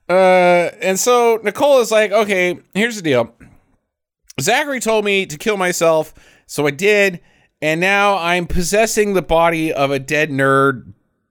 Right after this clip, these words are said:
but I needed to turn her into me because I used to be a prostitute." And, uh, yeah, that's, that's, so,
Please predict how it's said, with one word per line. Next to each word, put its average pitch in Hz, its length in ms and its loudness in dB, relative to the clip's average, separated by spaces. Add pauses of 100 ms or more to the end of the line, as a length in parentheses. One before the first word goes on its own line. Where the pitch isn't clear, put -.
(560)
but 135 560 0
I 131 300 -2
needed 127 380 -4
to 117 260 -2
turn 123 300 -2
her 113 180 2
into 110 360 -4
me 151 280 -2
because 123 280 -10
I 123 120 -2
used 143 260 -2
to 131 60 -18
be 143 140 -2
a 139 40 -2
prostitute." 139 1000 -2 (760)
And, 120 680 -4
uh, 107 40 -12 (240)
yeah, 107 1300 -2
that's, 135 300 -6
that's, 131 440 -6
so, 107 420 -2